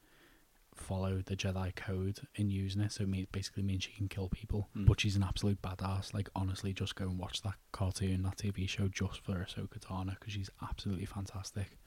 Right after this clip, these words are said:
Speaker 1: They then made R-, Star Wars Rebels, which is set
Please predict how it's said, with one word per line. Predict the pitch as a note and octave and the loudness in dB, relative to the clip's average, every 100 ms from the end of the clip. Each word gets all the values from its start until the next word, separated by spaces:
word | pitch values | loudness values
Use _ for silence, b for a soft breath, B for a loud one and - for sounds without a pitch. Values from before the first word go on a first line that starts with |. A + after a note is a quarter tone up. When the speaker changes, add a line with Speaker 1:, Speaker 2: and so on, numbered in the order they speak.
| B - | B 2
Speaker 1:
They | G#2+ | 4
then | G#2 G#2 G#2 | 6 6 8
made | G#2 G2 A2 | 6 4 -2
R-, | - | -6
Star | - G#2+ G2 | 0 4 6
Wars | G2+ F#2+ G#2 | 6 4 4
Rebels, | F#2+ G#2 G2+ G#2 A2 | 2 2 2 2 2
which | G#2+ - - | 0 -2 -4
is | G2 | -2
set | - G2 F#2 | 0 0 -4